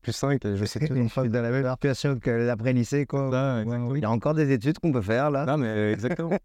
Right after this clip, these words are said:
Speaker 2: <laughs>
Speaker 1: Et du coup, je suis sûr qu'il y a énormément de, de jeunes comme moi, euh, encore aujourd'hui, hein. Et c'est quelque chose qui est partagé. Du coup, je me suis dit, bah, je prends une feuille et je liste plein de mots-clés, tu vois. Euh, tout ce qui me plaît, quoi. Genre
Speaker 2: T'as brainstormé avec toi-même.
Speaker 1: Voilà, exactement.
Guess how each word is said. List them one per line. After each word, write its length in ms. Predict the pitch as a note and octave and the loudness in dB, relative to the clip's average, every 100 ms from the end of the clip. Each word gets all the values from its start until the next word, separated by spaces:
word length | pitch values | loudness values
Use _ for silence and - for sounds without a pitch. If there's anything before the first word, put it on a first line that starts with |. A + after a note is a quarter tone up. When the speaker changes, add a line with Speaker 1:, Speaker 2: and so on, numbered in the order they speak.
| - | -8
Speaker 2:
<laughs> 180 | - - | -14 -4
Speaker 1:
Et 180 | G#2+ | -2
du 120 | G#2+ A2+ | 0 2
coup, 180 | E3 | 2
je 120 | B2 A2+ | 4 2
suis 280 | G#2 - | -2 -4
sûr 160 | G#2+ C#3+ | -2 -2
qu'il 160 | - G#2+ | 0 0
y 40 | |
a 100 | G#2 | 2
énormément 420 | A2+ A#2 A2 A#2+ | 2 2 4 4
de, 400 | A2 G2+ F#2+ F#2+ | 4 2 2 0
de 140 | G2 G#2 | -2 0
jeunes 220 | A2 G2+ | 0 2
comme 160 | G#2+ A2 | 2 2
moi, 160 | D#3+ | 2
euh, 140 | B2 G2+ | 2 0
encore 180 | G#2+ | 0
aujourd'hui, 300 | F#2+ G#2+ C#3 | 0 0 0
hein. 140 | E3 B2 - - - _ _ - | 0 -2 -10 -20 -20 _ _ -2
Et 520 | F#2+ F#2+ F#2+ F#2+ F#2+ | 0 2 2 0 0
c'est 220 | F#2 - F#2 | -4 -6 -4
quelque 140 | F#2+ | -2
chose 140 | G#2+ | -2
qui 80 | - | 0
est 20 | |
partagé. 420 | F#2+ F#2 A2 A2+ D3 - - - | 0 0 0 0 -2 -8 -20 -2
Du 80 | G#2 | 0
coup, 100 | C#3+ | 2
je 80 | D3+ | 2
me 60 | |
suis 160 | A2+ - | 0 2
dit, 100 | D3+ | 4
bah, 200 | B2 G2+ | 4 2
je 80 | F#2 | -2
prends 180 | - C3 | 0 2
une 100 | C3 | 2
feuille 280 | - A#2 C3+ - - - - | 4 2 2 -2 -20 -14 -6
et 100 | G2+ | -2
je 100 | G2+ | 2
liste 300 | A2+ - - - - | 0 -2 -14 -20 -8
plein 140 | - B2+ | 0 2
de 60 | |
mots-clés, 340 | A#2+ G#2+ A2+ A2+ | 4 4 2 2
tu 140 | - | 0
vois. 160 | G2+ G#2 - | -2 -4 -6
Euh, 360 | G#2+ G2 G2 F#2+ - _ _ _ - - | 0 2 2 0 -4 _ _ _ -20 -20
tout 120 | - C#3 | -4 -2
ce 80 | |
qui 100 | - | 2
me 60 | A2+ | 2
plaît, 200 | - G#2 | 4 0
quoi. 160 | - - - | 0 -10 -8
Genre 220 | G#2+ G2+ G2 | -4 0 0
Speaker 2:
T'as 260 | G2 G2 | 0 0
brainstormé 600 | G2 A2+ A2+ - A2 A2 | 2 0 0 0 0 2
avec 200 | G#2+ G#2 | 2 0
toi-même. 280 | - G2+ F#2+ | 0 0 0
Speaker 1:
Voilà, 220 | A2 G#2 | 2 2
exactement. 400 | F#2+ G2 - F#2 | 2 0 -2 -8